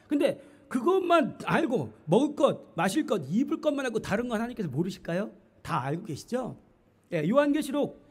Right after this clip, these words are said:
이 장 구 절에 보니까 "내가 당한 환난과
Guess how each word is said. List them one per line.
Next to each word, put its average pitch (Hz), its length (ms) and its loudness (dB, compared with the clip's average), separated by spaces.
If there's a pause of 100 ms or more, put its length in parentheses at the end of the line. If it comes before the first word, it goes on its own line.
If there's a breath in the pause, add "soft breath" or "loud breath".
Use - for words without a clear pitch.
(220 soft breath)
이 247 160 -2
장 285 200 2
구 165 120 -4
절에 233 180 4
보니까 185 400 -2 (100)
"내가 165 480 0 (880)
당한 196 420 2
환난과 254 1040 2